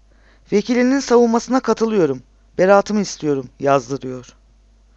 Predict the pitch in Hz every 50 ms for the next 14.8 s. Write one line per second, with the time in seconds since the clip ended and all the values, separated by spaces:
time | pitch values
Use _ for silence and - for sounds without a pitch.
0 | _ _ _ - - - - _ _ - 214 247 262 - 262 294 320 311 285 247
1 | 240 240 240 277 262 240 - 180 156 170 208 - - _ _ _ _ _ _ -
2 | 226 - 269 - - - 185 170 196 - 214 220 226 226 - 196 190 202 185 180
3 | 170 160 165 160 156 - - 233 226 - - _ _ _ _ _ _ - 202 190
4 | 196 214 - 240 240 196 180 196 196 185 185 208 190 202 214 226 - - 180 180
5 | 185 190 185 - - 147 127 123 131 135 139 139 - _ _ - - - _ -
6 | - 202 214 214 196 180 175 170 180 185 - 202 202 190 175 180 180 185 185 190
7 | 196 185 - - - - 202 - - 185 180 160 156 190 196 190 165 170 165 170
8 | 180 165 - - - 117 - 120 - _ _ _ _ _ _ _ _ _ _ _
9 | - 190 185 202 214 202 185 - 196 - 82 147 165 175 170 151 143 131 131 127
10 | 127 123 127 123 123 - _ - _ _ - 185 - - 202 208 196 - - -
11 | - 127 113 113 - - - - _ _ _ _ - - _ _ _ - - 262
12 | 294 277 - - 262 214 170 160 151 147 - 208 233 233 - - - - - _
13 | _ _ _ - - 123 123 - 208 208 214 - - - - - - 220 233 220
14 | - - - - 208 208 220 - - 156 165 151 147 156 202 226